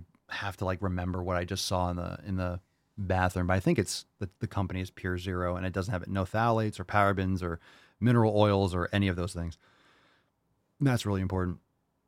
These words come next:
But either nothing or I just put some jojoba oil on, and that's it. And tallow-based products are fantastic. Grass-fed tallow.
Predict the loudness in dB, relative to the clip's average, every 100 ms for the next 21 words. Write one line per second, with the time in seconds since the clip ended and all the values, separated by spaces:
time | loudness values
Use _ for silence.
0 | _ _ _ _ _ _ _ -18 -18 -14
1 | -2 6 8 8 8 6 6 6 6 4
2 | 2 -2 -2 0 0 2 2 2 2 2
3 | 2 0 -2 -6 _ -8 -6 -4 -6 -8
4 | _ _ _ _ _ _ _ _ _ _
5 | _ _ _ _ _ _ _ _ _ 0
6 | 2 4 6 6 4 2 0 0 2 0
7 | -4 -6 -6 -4 -6 -6 -14 _ _ _
8 | _ _ _ _ _ -4 0 0 0 -4
9 | -4 -4 -2 -4